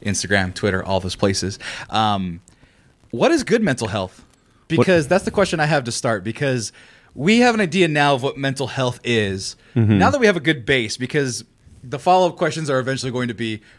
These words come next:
Speaker 1: what did you do to have good mental health? And, or what you thought was good mental health, and what do you do to have it proper now? So the idea for you is, uh, what is good mental health for you? What does that even mean? So, like,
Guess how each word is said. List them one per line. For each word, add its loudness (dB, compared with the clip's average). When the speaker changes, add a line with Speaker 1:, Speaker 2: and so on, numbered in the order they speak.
Speaker 1:
what 0
did 2
you -2
do -2
to -2
have 0
good 2
mental 0
health? 0
And, 2
or 4
what 4
you 0
thought 2
was 0
good -2
mental -4
health, -4
and -6
what 2
do 2
you 0
do 2
to 2
have 4
it -6
proper 0
now? -8
So 2
the 4
idea 2
for -4
you -4
is, -6
uh, -10
what 4
is 0
good 2
mental -4
health -4
for -4
you? -2
What -2
does -4
that 4
even 2
mean? -2
So, 0
like, -2